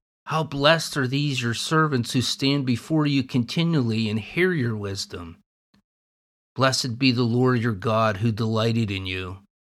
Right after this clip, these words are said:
setting you on his throne as king, for the Lord your God, because your God loved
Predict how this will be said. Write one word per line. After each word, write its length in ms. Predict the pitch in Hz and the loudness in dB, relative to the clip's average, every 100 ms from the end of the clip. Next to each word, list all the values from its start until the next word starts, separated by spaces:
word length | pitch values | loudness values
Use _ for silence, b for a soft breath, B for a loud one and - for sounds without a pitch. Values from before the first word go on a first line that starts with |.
| B B B B | B B B B
setting 460 | - 160 160 175 | 0 4 4 4
you 200 | 165 156 | 4 4
on 200 | 151 151 | 4 4
his 260 | 135 139 - | 2 -2 -4
throne 420 | - 143 147 135 | -2 0 4 4
as 160 | 117 104 | 2 0
king, 440 | - 143 143 104 | -4 0 2 0
for 180 | 95 117 | -4 -6
the 120 | 110 | -2
Lord 380 | 117 123 143 127 | 2 4 4 4
your 180 | 135 143 | 2 0
God, 500 | 123 135 98 85 - - _ _ _ _ _ _ - - | 2 2 2 -4 -12 -20 _ _ _ _ _ _ -20 -6
because 480 | 110 117 127 98 110 | -4 0 2 2 2
your 200 | 151 180 | 4 4
God 360 | 160 143 135 | 4 4 4
loved 380 | 127 127 117 110 | 2 2 0 -4